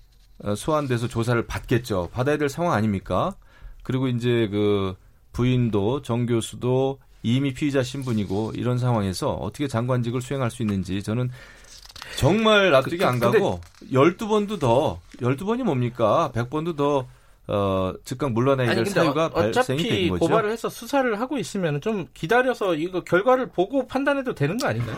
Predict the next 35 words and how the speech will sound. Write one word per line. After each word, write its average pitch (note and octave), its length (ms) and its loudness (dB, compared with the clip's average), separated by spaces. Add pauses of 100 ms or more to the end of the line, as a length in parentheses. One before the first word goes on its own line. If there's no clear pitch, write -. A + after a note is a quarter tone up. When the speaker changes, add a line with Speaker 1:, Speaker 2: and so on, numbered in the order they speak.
(160)
Speaker 2:
지금 D#3+ 220 0
Speaker 1:
이게 D#3 240 6
Speaker 2:
판단해야 G3 280 2
되는 D#3 180 4
게 C3 60 -2
Speaker 1:
다른, C#3 120 -2
Speaker 2:
아닌가요? F#2 240 -6
Speaker 1:
무슨 C3 240 -8
뭐 B2 180 0
다른 C3 500 0
직책에 - 800 -4
있으면은 A2+ 720 0
Speaker 2:
예. A#2 160 2
Speaker 1:
저희가 A2+ 300 0
이제 G#2+ 220 -2
상식적으로 B2+ 540 -6
기다릴 C3+ 340 -2
수도 - 200 -6
있다. F#2+ 360 -2 (720)
왜냐하면은 F3+ 720 0
그, B2 280 2
저, A2 160 2
재판이 A#2+ 320 -2
다 A#2 80 -2
끝나야 C3+ 240 -2
되는 G#2+ 160 0
거 G#2 60 0
아닙니까? F2 280 -4
그렇죠? D#3 380 -4
Speaker 2:
네. B2 220 0
Speaker 1:
그럼에도 D3+ 520 0
불구하고 A2 800 -4
법무부 F#3 640 -2
장관직에 D3+ 800 -2
있으면서 B2+ 640 -2